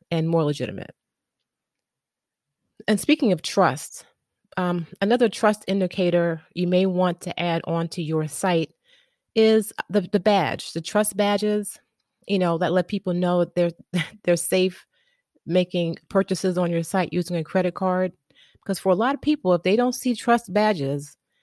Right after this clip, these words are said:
saying, "Okay, we ensure that this purchase will be safe," they may not feel comfortable shopping on your site. So if you're not familiar with the trust badge, just, you know, look on a site like Amazon or Walmart or some other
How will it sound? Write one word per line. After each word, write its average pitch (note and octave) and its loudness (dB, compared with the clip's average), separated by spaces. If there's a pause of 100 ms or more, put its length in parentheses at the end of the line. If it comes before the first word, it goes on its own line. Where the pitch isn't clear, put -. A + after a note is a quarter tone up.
(140)
saying, F#3+ 2
"Okay, F3+ 2
we F#3+ 2
ensure F#3 2
that E3+ 0
this F3 -4
purchase F#3 0
will F3+ -2
be E3+ -4
safe," F3+ 0 (1040)
they A#3 6
may A#3+ 4
not G3+ 2 (340)
feel G3 0
comfortable F3 -2
shopping D#3+ -4
on C#3+ -6
your C#3 -12
site. - -10 (1200)
So - -2
if F#3 0
you're F#3 0
not A3+ 0
familiar A3 4
with F#3+ -2
the F#3 -4
trust - -2
badge, F#3 -2 (160)
just, - -12 (140)
you G#3 -2
know, F3 2
look F3 -2
on F#3 0 (280)
a F#3 -2
site - 0
like E3+ 0
Amazon E3 0
or D3+ -2 (360)
Walmart D#3+ 2
or D#3+ 2
some D#3+ -4
other D3+ 0